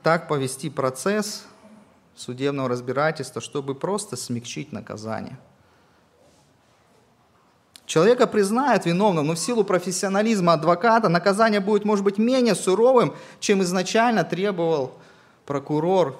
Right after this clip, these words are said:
допустим, какой-то высшей мере наказания.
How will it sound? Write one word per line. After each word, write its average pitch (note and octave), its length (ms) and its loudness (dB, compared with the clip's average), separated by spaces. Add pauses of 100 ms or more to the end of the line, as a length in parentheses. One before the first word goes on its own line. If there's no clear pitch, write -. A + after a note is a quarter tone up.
(540)
допустим, B2 420 -12
какой-то B2+ 340 -6
высшей D3+ 380 -4
мере C3+ 240 -6
наказания. C3 720 -6